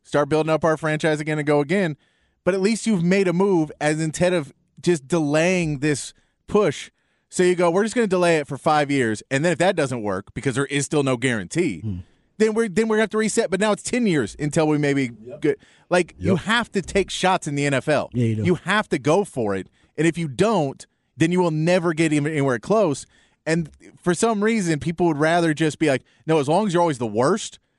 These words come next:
Speaker 1: then at least we get draft picks and we can be happy for three
Speaker 3: <laughs>
Speaker 1: months."
Speaker 3: Yeah.
Speaker 1: Like, no, man, you ha-, I, I get you may get in the middle, you may, you can try and reset plenty of ways if it doesn't work out, but you have to take the shot. And I love the fact that they actually finally,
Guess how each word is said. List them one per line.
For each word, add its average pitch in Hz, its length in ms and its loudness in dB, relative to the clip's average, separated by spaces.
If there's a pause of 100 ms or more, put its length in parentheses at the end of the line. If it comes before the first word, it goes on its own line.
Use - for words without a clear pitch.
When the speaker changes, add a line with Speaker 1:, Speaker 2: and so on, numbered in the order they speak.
(220)
Speaker 1:
then 160 180 2
at 202 80 -2
least 165 200 0
we 156 60 -2
get 135 160 -2
draft 151 300 0
picks 120 180 -6
and 127 60 -6
we 127 60 -4
can 127 80 -4
be 123 80 0
happy 135 280 0
for 120 160 -6
three 147 260 0
Speaker 3:
<laughs> 143 120 2
Speaker 1:
months." 117 300 -4
Speaker 3:
Yeah. 101 200 -8 (220)
Speaker 1:
Like, 170 140 -2
no, 220 160 2
man, 202 200 -2
you 175 160 0
ha-, 208 180 0 (120)
I, 147 180 -10
I 165 100 0
get 185 220 0
you 165 120 -6
may 175 140 2
get 165 140 0
in 143 60 -4
the 139 60 -2
middle, 175 260 2
you 143 100 -2
may, 151 200 0 (440)
you 190 120 0
can 214 140 0
try 190 220 0
and 160 120 0
reset 151 540 0 (160)
plenty 160 240 0
of 143 80 2
ways 107 400 -2 (420)
if 143 160 2
it 143 120 -4
doesn't 139 280 0
work 127 240 -2
out, 98 300 -2
but 131 160 -8
you 127 80 -4 (200)
have 135 220 -2
to 123 80 -10
take 120 220 -6
the - 60 -16
shot. 101 340 -2 (360)
And 117 100 0
I 117 40 2
love 120 300 0
the 120 80 -6
fact 113 260 -4
that - 80 -20
they 113 180 -2
actually 120 380 -4
finally, 127 640 -2